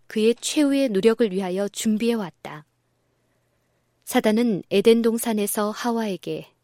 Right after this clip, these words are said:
"너희가 결코 죽지 아니하리라. 너희가 그것을 먹는 날에는 너희 눈이 밝아 하나님과 같이 되어 선악을 알 줄을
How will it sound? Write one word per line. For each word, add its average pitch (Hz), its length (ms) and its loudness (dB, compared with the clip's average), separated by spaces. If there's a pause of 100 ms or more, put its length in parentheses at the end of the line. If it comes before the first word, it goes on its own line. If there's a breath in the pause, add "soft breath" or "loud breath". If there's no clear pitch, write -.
(200)
"너희가 185 400 2
결코 196 320 -4
죽지 208 460 -4
아니하리라. 190 760 -4 (600)
너희가 185 440 0
그것을 214 540 0
먹는 208 460 0
날에는 170 480 -6 (340)
너희 208 320 4
눈이 214 300 0
밝아 170 460 -10 (340)
하나님과 262 500 2
같이 208 300 -4
되어 165 280 -4 (360)
선악을 226 500 -2
알 185 160 -2
줄을 185 400 -2